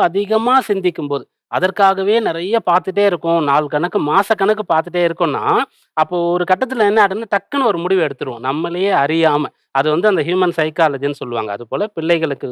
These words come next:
திருமணம் பார்த்தாலும் கூட, எச்சரிக்கையா, கவனமா, நிதானமா டைம் எடுத்துட்டு பாருங்க. இப்படி ஒவ்வொரு விஷயத்திலும் கவனமா இருக்கும்போது, இந்த வாரத்துல பெரிய சாதனைகளை கூட செய்ய முடியும். ஏன்னா, சாதனைகள் செய்யக்கூடிய சக்தியை சூரியனும் செவ்வாயும் தருவாங்க, அதற்கான தைரியத்தை தருவாங்க,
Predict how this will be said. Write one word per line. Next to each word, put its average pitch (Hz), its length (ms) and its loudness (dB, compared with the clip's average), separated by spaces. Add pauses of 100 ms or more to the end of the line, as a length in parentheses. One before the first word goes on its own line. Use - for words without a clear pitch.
திருமணம் 170 420 0 (300)
பார்த்தாலும் 147 500 0
கூட, 127 160 -8 (180)
எச்சரிக்கையா, 156 520 -4
கவனமா, 151 420 -2 (320)
நிதானமா 147 440 0
டைம் 147 240 0
எடுத்துட்டு 135 320 -8
பாருங்க. 120 340 -2 (400)
இப்படி 156 280 0
ஒவ்வொரு 185 300 0
விஷயத்திலும் 202 460 0
கவனமா 202 480 2
இருக்கும்போது, 175 580 -2 (420)
இந்த 185 140 -2
வாரத்துல 190 340 0
பெரிய 208 300 0
சாதனைகளை 185 640 2
கூட 185 160 -2
செய்ய 139 240 -2
முடியும். 120 200 -4
ஏன்னா, 214 240 2
சாதனைகள் 180 600 0
செய்யக்கூடிய 156 440 -4
சக்தியை 196 440 0 (340)
சூரியனும் 208 500 2
செவ்வாயும் 165 460 0
தருவாங்க, 135 320 -2
அதற்கான 120 460 -4
தைரியத்தை 196 520 0
தருவாங்க, 143 400 0